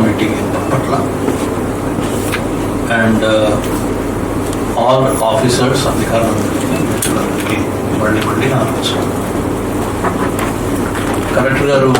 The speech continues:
ఫస్ట్ టైమ్ మన దిశ మీటింగ్కి వచ్చారు కాబట్టి ఒక విషయం మనం అందరం గుర్తుపెట్టుకోవాల్సింది ఏంటంటే,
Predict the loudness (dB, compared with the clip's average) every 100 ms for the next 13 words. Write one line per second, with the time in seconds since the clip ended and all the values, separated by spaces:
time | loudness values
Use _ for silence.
0 | 2 0 2 2 2 2 2 2 2 2
1 | 2 2 2 2 0 0 0 0 0 0
2 | 0 0 0 -2 -2 0 0 -2 -2 -2
3 | -2 -2 -2 -2 -2 0 0 0 0 -2
4 | -2 -2 -2 -2 0 2 0 0 0 2
5 | 2 2 4 4 4 2 2 2 2 0
6 | 0 0 0 -2 0